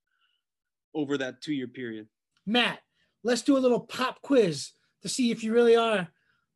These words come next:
Speaker 2: all you, all I claim you to be for driver's license. Okay, Matt, I am going seventeen miles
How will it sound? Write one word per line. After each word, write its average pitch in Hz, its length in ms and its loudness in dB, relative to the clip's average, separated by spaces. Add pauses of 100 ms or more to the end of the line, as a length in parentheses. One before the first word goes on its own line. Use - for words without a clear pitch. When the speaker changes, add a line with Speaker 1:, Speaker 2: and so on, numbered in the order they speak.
(160)
Speaker 2:
all 233 220 2
you, 240 260 4 (160)
all 285 240 2
I 269 120 4
claim 277 360 2
you 240 100 2
to 214 80 0
be 190 220 0
for 190 100 -8
driver's 214 380 0
license. 156 360 -4
Okay, 240 300 2
Matt, 208 320 -2 (360)
I 233 160 -2
am 269 140 -2
going 233 360 0
seventeen 247 640 -4 (200)
miles 226 440 -4